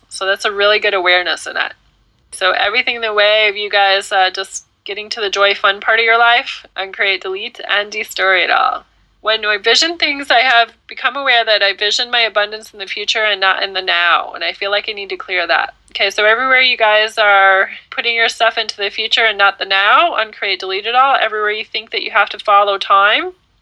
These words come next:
in order to create something, that's the old way. Like, the old way of creating things is work hard, go through time, work your tush off, blah, blah, blah, blah, blah, instead of just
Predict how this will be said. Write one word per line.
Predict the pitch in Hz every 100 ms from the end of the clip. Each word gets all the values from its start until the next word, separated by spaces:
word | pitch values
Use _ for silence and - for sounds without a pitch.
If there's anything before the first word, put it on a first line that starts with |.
| _ _ _ _ _ _
in | 208
order | 196 220 220
to | -
create | - 196 190
something, | - 233 285 277
that's | 247 240
the | 247
old | 220 226 226
way. | 185 165 160 _ - _ -
Like, | 208 202
the | 220
old | 220 269
way | 285 294
of | 285
creating | - 269 233 247 247
things | 233 220 220
is | 208 190 -
work | 208 233
hard, | 233 214 208 208 214 208
go | 202 202
through | 208 240
time, | 233 220 208 208 202 202 202 202
work | 196 208
your | 247 254
tush | - 208 -
off, | 202 196 196 196 202 - _ _ _ _ _ -
blah, | 196 202
blah, | 233 233
blah, | 214 202
blah, | 202 202
blah, | 196 180 180 180 - -
instead | 190 - 254 277
of | 226 196
just | 196 190 -